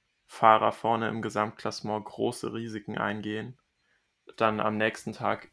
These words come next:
eventuell halt komplett, äh, einzuknicken. Und ich denke, deswegen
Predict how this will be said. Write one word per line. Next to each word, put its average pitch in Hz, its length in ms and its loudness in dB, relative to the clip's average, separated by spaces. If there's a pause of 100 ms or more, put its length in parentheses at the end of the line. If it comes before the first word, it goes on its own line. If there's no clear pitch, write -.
eventuell 104 800 -2
halt 107 240 -8
komplett, - 560 -6 (120)
äh, - 40 -6
einzuknicken. 110 920 -2 (800)
Und 113 360 -4 (200)
ich 113 140 -6
denke, 113 280 -2
deswegen 113 720 -2